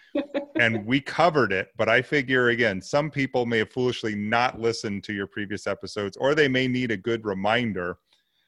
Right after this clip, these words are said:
Speaker 2: Um, and so, uh, I'll let you get to some more, but I just gotta throw this one out there. Does the glassware or the glass you pour the beer into matter?
Speaker 1: Oh, yes. Yes, it does. <laughs>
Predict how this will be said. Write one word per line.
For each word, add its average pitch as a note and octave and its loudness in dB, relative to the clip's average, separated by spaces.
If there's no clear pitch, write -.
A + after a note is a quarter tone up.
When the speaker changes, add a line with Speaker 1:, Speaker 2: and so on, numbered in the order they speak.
Speaker 2:
Um, G#2 2
and A#2 0
so, A#2 4
uh, C3 0
I'll B2+ 0
let C3 0
you B2+ 2
get B2+ 4
to B2 -2
some B2+ -2
more, A2+ 6
but G#2 2
I G#2+ 6
just A2 0
gotta A2+ 2
throw A2+ 4
this A2+ 0
one G#2+ -2
out F#2 0
there. G2 -6
Does D3+ 4
the C#3 2
glassware G#2+ -2
or G#2+ -4
the G#2 0
glass A#2+ 2
you B2 -4
pour A#2+ -2
the A2+ 0
beer A#2 2
into G2 -6
matter? A#2 0
Speaker 1:
Oh, D4 2
yes. C4+ -2
Yes, D4+ 0
it F#3+ -2
does. A3 0
<laughs> E4 2